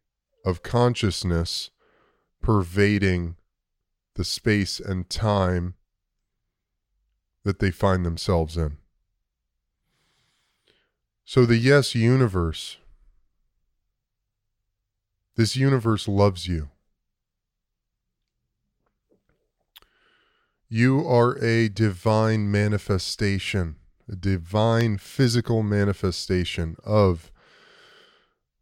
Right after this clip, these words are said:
the Almighty, of the divine source, the divine intelligence, the universal intelligence, that the supreme reality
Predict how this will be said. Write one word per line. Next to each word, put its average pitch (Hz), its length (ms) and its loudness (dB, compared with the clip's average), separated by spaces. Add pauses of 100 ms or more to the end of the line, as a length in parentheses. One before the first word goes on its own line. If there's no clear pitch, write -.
(120)
the 104 220 -2
Almighty, 98 840 0 (400)
of 107 520 0 (800)
the 98 100 -2
divine 98 600 0
source, 90 580 -2
the 92 120 -4
divine 101 440 -2
intelligence, 90 800 -2
the 95 120 -6
universal 104 760 0
intelligence, 92 960 -2
that 92 280 -2 (480)
the 98 100 -2
supreme 113 720 0
reality 95 760 0